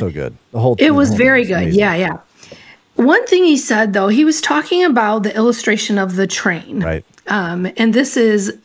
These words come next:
Speaker 1: you'll have to remind me, is it faith,
Speaker 2: Yeah.
Speaker 1: facts, or is it facts?
Speaker 2: So
Speaker 1: I think
Speaker 2: it's
Speaker 1: it's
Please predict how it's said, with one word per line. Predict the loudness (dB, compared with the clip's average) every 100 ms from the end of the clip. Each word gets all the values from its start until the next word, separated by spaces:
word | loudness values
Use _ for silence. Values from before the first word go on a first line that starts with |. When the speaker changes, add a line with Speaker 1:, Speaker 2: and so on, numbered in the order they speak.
| _ -2
Speaker 1:
you'll | 0
have | 0
to | -2
remind | 0 0 -2
me, | -2
is | 0
it | -2 -4
faith, | -20 -8 -2 0 0 -2 -8 -6
Speaker 2:
Yeah. | -4 -2
Speaker 1:
facts, | -2 -2 -4 -8 -2
or | 0
is | 0
it | -4
facts? | -4 -2 -4 -8 -14 -16 -18 -18
Speaker 2:
So | -2 2 4
Speaker 1:
I |
think | 2 2
Speaker 2:
it's | -2
Speaker 1:
it's | -10